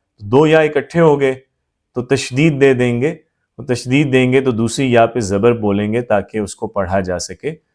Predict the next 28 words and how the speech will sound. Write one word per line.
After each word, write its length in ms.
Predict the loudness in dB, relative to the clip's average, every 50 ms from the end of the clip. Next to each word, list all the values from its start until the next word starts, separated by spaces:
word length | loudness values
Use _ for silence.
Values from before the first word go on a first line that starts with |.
| _ _ _ -20
تو 120 | -20 -20 _ -4 -2
علیہ، 840 | 0 0 2 4 4 4 4 2 -2 -2 -2 -2 -2 0 0 2 2 2 0 -2 _ _ _ _ _ _ _ _ _ _ _ _ _ _
علیہ 720 | -2 0 0 2 2 2 2 2 0 -2 -2 -2 0 2 2 2 2 -2 -6
یعنی 400 | -4 -2 0 0 0 0 -2 -2
مجھ 380 | 0 0 0 0 -2 -2 -8 -4
پر، 300 | 0 0 0 0 0 -6 _ _ _ _ _ _ -10
اس 140 | -10 -8
کو 300 | 0 0 0 0 0 -4 -6 0
حالت 320 | 0 2 2 2 0 0 0 2
وقف 320 | 2 2 0 0 -6 -14
میں 160 | -8 -6 -4 -4
ہم 140 | -4 -6 -8 -6
علی 460 | -4 -4 0 2 2 2 2 -2 -4
بولتے 440 | -4 -4 -4 -4 -4 -6 -10 -10 -10
ہیں 80 | -10
پھر، 160 | -10 -10 -12 -12 -12 -8
علی، 380 | -6 -4 -2 0 0 0 -2 -4 -10 _ _ _ -10
ٹھیک 220 | -8 -8 -4 -4
ہے؟ 40 | -6 -8 -8 _ _ _ _ _ _ _
اور 220 | -8 -8 -8 -6
ویسے 360 | -2 -2 0 0 0 -2 -4 -4 -4
علیہ، 500 | -4 -2 0 2 0 0 0 -2 -2 -2 -4 -4 -8 _ -8
مجھ 280 | -6 -6 -6 -6 -8 -12
پر، 140 | -14 -14 -14 _ _ _ _ _ _ _ _ _ _ _ _ _ _ _ -6
اور 140 | -4 0 0
علینا، 640 | 2 2 4 4 4 2 2 0 2 2 2 0 -2 -6 _ _ _ _ _ _ _ _ -2 0
ہم 220 | 0 0 0 0
پر، 200 | 2 2 2